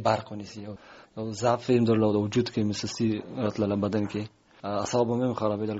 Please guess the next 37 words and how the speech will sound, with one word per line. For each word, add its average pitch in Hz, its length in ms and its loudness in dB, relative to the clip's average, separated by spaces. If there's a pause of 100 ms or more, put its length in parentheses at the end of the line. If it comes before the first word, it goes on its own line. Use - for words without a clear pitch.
کم 113 120 2
حوصلې 117 380 2
به 123 60 2
وم. 107 320 -2 (540)
زه 101 100 0
خپله 110 280 4 (280)
له 110 60 -8
دې 110 140 -2
عمله 104 220 0
خسته 107 280 2
شوم، 101 280 -2
داسې 101 180 -8 (380)
ما 104 120 -4
وترکله. 104 480 0 (240)
خود 139 240 2
به 107 60 0
خود 123 260 -2
زه 113 140 -2
خپل 113 260 0
اولاد 110 300 2
فکر 107 240 -6
کې 101 60 -8
شوم 101 260 -6
چې 95 120 -10
تر 98 220 -6
کله 107 160 0
به 95 120 -4 (540)
نشه 104 200 -6
کوم. 107 240 -4 (380)
دغه 104 200 0
پیسې 104 340 0
چې - 60 -2
زه 104 180 2
بازار 101 340 0
کې 107 180 -2
زه 104 60 0
مثلاً 98 500 -4